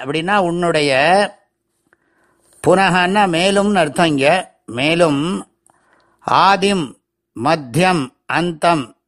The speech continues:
ந, மூணுலயும் ந, நன்னு இருக்கு. நாந்தம் ந மத்தியம் ந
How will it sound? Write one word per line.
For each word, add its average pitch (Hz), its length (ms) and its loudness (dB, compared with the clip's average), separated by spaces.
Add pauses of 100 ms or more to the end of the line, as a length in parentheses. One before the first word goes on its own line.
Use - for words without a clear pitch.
(120)
ந, 170 340 -2 (260)
மூணுலயும் 190 500 -2
ந, 175 220 2
நன்னு 175 280 2
இருக்கு. 131 320 -4
நாந்தம் 151 720 0
ந 147 80 0
மத்தியம் 156 680 -2 (400)
ந 190 140 0